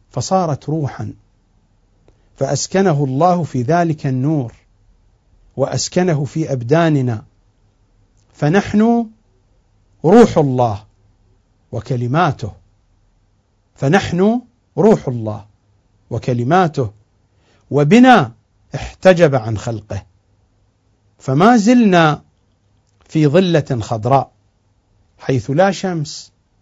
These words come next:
ولا قمر ولا ليل ولا نهار ولا عين تطرف"، يعني تتحرك،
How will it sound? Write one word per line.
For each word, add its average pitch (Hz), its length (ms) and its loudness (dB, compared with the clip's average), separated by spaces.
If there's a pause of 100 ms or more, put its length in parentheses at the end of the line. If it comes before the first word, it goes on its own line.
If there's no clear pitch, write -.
(320)
ولا 147 260 2
قمر 156 420 -2 (800)
ولا 131 340 2
ليل 156 400 2 (720)
ولا 139 340 0
نهار 151 480 -2 (580)
ولا 160 220 0
عين 131 480 -2
تطرف"، 110 560 -8 (140)
يعني 107 220 -14
تتحرك، 104 640 -8